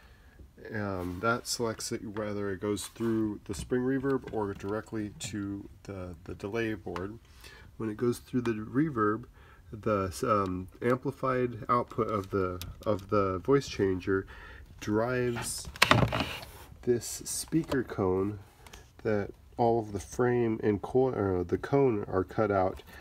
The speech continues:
but it still has the coil, and I epoxied a little piece of wire to that, the little center part. So it's, it still drives back and forth,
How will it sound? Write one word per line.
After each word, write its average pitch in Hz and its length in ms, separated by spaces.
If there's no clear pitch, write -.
but - 100
it - 60
still - 240
has 131 240
the 110 80
coil, 101 720
and 107 120
I 98 280
epoxied 120 600
a 107 60
little 110 220
piece - 260
of 101 60
wire 104 540
to 131 160
that, 107 240
the 101 120
little 110 260
center 139 400
part. - 340
So - 240
it's, - 460
it 123 160
still 143 200
drives 120 360
back 117 240
and - 100
forth, 113 360